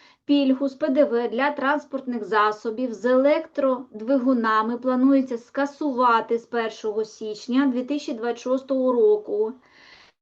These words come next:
Законотворці просто виключають тимчасову норму в пункті шістдесят чотири підрозділу два, розділу двадцять Податкового кодексу України.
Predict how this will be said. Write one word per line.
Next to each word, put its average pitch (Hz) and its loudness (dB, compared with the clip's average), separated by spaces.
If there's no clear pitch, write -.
Законотворці 233 -2
просто 247 0
виключають 233 -2
тимчасову 233 -2
норму 214 0
в - -20
пункті 247 0
шістдесят 240 -2
чотири 233 2
підрозділу 226 0
два, 220 -2
розділу 233 -2
двадцять 226 -2
Податкового 269 0
кодексу 240 -4
України. 190 -8